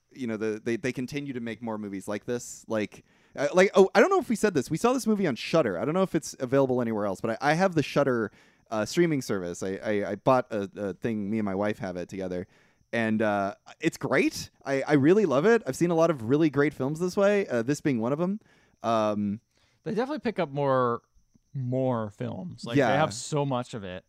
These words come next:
Speaker 2: um, that, like, they even get, they get a lot of bad ones.
Speaker 1: Yeah, there's, there, I mean,
Speaker 2: There's,
Speaker 1: yeah,
Speaker 2: there's a
Speaker 1: some
Speaker 2: lot
Speaker 1: of
Speaker 2: of
Speaker 1: them
Speaker 2: bad
Speaker 1: aren't
Speaker 2: ones on
Speaker 1: great.
Speaker 2: there, but there's a
Speaker 1: Yeah.
Speaker 2: lot that they have so much of it that you can find things that you're not gonna be able to find anywhere else. Wow.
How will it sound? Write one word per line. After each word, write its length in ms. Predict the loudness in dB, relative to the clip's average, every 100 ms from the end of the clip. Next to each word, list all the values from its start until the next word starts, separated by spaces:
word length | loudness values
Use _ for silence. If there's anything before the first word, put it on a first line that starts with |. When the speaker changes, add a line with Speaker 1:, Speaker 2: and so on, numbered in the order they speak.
| _
Speaker 2:
um, 500 | -10 -8 -8 -8 -10 -14 _ _ _ _ _ -10
that, 300 | -6 -6 -10 _ _ _ _ _ -20
like, 180 | -10 -8
they 80 | -6
even 180 | -4 -4
get, 160 | -6 -8 _ -12
they 100 | -6
get 180 | -4
a 20 | -4
lot 220 | -4 -4
of 80 | -4
bad 200 | -6 -8
ones. 340 | -12 -14 -20 _ _
Speaker 1:
Yeah, 300 | 0 2 4
there's, 180 | 4 2
there, 200 | 2 0
I 40 | 0
mean, 160 | -2
Speaker 2:
There's, 120 | 0 -2
Speaker 1:
yeah, 80 | -4
Speaker 2:
there's 140 | -6 2
a 40 |
Speaker 1:
some 80 | 8
Speaker 2:
lot 60 |
Speaker 1:
of 0 |
Speaker 2:
of 60 | 8
Speaker 1:
them 40 | 10
Speaker 2:
bad 40 | 6
Speaker 1:
aren't 100 | 4
Speaker 2:
ones 80 | 0
on 60 |
Speaker 1:
great. 80 | -2
Speaker 2:
there, 100 | -4
but 200 | -6 -4
there's 180 | -2 0
a 40 | 2
Speaker 1:
Yeah. 80 |
Speaker 2:
lot 260 | 2 0 0
that 160 | -6 -6
they 100 | -4
have 240 | -4 -4
so 180 | -4 -6
much 260 | -4 -6 -8
of 80 | -14
it 100 | -12
that 100 | -12
you 80 | -12
can 140 | -12
find 360 | -10 -8 -8 -8
things 360 | -12 -14 -14 -14
that 200 | -16 -16 _
you're 80 | -18
not 140 | -18
gonna 80 | -18
be 40 |
able 80 | -18
to 40 | -16
find 120 | -16
anywhere 160 | -14
else. 120 | -12 -6
Wow. 320 | -4 -4